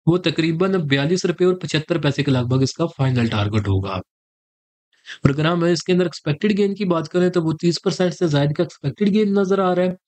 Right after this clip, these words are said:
रिस्क to रिवॉर्ड रेशियो जो है वो इसके अंदर तकरीबन चार की जो है वो नज़र आ रही है। तो एक हम इसको बिल्कुल सेफ ट्रेड जो है वो कंसीडर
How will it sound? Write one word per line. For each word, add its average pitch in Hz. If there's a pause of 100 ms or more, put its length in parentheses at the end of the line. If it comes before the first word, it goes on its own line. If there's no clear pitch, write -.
(120)
रिस्क 147
to 190
रिवॉर्ड 156
रेशियो 190
जो 175
है 175
वो 170 (320)
इसके 170
अंदर 175 (100)
तकरीबन 165 (140)
चार 147
की 143
जो 143
है 147
वो 165 (140)
नज़र 113 (100)
आ 117
रही 110
है। 110
तो 127 (180)
एक 156 (100)
हम 175
इसको 175
बिल्कुल 170
सेफ 160
ट्रेड 170
जो 175
है -
वो 160
कंसीडर 160